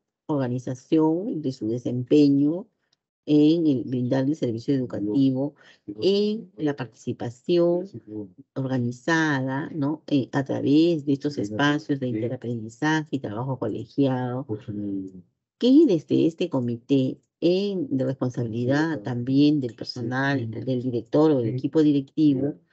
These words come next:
que pase por este proceso de monitoreo y acompañamiento, ¿no? a su desempeño, y que también sea fortalecido sus competencias profesionales. También en estas, este, prácticas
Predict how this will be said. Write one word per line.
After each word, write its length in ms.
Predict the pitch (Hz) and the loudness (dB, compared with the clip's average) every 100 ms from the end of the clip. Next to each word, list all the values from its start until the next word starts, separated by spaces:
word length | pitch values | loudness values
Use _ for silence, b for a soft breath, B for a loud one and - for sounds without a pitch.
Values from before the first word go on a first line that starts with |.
| b b b _ | b b b _
que 240 | - 214 _ _ _ | -8 -8 _ _ _
pase 360 | 190 180 - | -4 -2 -4
por 140 | 175 143 | -2 -4
este 160 | 135 | -4
proceso 720 | 160 131 - - 151 151 156 | -6 -8 -4 4 4 4 0
de 100 | 143 | -2
monitoreo 720 | 120 117 117 113 127 135 139 135 | -2 -4 -4 -4 0 2 4 2
y 100 | 127 | -2
acompañamiento, 960 | 120 117 123 127 131 143 139 131 156 | -6 -8 -6 0 4 4 4 2 -2
¿no? 140 | 156 135 | -2 -4
a 40 | |
su 140 | - | -6
desempeño, 920 | 113 113 120 117 120 156 151 127 117 - _ _ _ _ _ - - _ _ _ _ _ | -8 -8 -8 -8 2 6 6 4 -2 -12 _ _ _ _ _ -2 -2 _ _ _ _ _
y 120 | 170 | -2
que 100 | 190 | -2
también 420 | 170 143 139 143 - _ - | 0 0 2 0 -6 _ 2
sea 220 | 165 151 | 2 2
fortalecido 960 | - 123 120 120 123 156 143 127 143 - _ _ _ _ | -4 -8 -8 -8 -4 4 4 4 -2 -6 _ _ _ _
sus 120 | 156 | -10
competencias 840 | - 131 - - 139 131 127 135 135 | -4 -4 -4 0 2 2 0 -6 -8
profesionales. 920 | - - - - 117 127 131 110 - _ _ _ _ _ _ _ _ _ | -12 -20 -16 -10 -6 -6 -6 -10 -14 _ _ _ _ _ _ _ _ _
También 580 | - 185 202 240 220 220 - _ _ _ _ _ _ | -4 -2 -2 0 -2 -2 -8 _ _ _ _ _ _
en 220 | 143 131 | 0 4
estas, 380 | 151 - 185 - | 2 0 -6 -6
este, 240 | 151 - | -10 -8
prácticas 720 | - 151 147 - 143 143 151 | -4 -2 -2 -8 -10 -4 -4